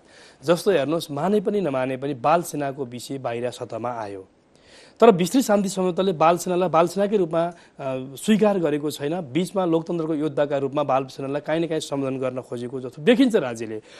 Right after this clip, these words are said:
तर बाल सेनाको मुद्दा विभिन्न हिसाबले अन्तर्राष्ट्रियकरण हुन खोजेको छ, अ, मुद्दाको प्रक्रियामा जोडेको अवस्था छ, त्यसलाई कसरी सम्बोधन गर्ने भन्ने विषय पनि छ। त्यस कारण त्यसलाई हामीले बाल सेना नै उल्लेख गरेनौँ,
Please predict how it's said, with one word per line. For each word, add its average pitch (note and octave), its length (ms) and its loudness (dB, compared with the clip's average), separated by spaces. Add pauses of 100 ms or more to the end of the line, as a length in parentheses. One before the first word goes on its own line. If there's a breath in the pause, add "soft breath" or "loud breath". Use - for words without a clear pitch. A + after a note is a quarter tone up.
(120)
तर C4 100 12
बाल F3 280 8
सेनाको A3 320 4
मुद्दा F#3+ 480 2
विभिन्न G3+ 320 6
हिसाबले E3+ 240 2
अन्तर्राष्ट्रियकरण D#3+ 580 -2
हुन D3+ 180 -2
खोजेको D3+ 360 -6
छ, C#3 80 -12
अ, C#3+ 140 -4 (720 soft breath)
मुद्दाको E3 500 6
प्रक्रियामा D#3 680 2
जोडेको D#3 420 4
अवस्था D3+ 340 2
छ, D3 80 -4
त्यसलाई A#3+ 300 4
कसरी C4+ 320 -2
सम्बोधन G3+ 360 -2
गर्ने F3 240 -2
भन्ने C#3 260 -4
विषय D3+ 280 -8
पनि D3+ 200 -4
छ। A3+ 60 -2
त्यस G#3 220 0
कारण G#3+ 140 0
त्यसलाई G#3 260 2
हामीले F3+ 200 -2
बाल F3+ 180 4
सेना G3+ 200 0
नै C4 100 6
उल्लेख G3+ 280 2
गरेनौँ, D3 340 -2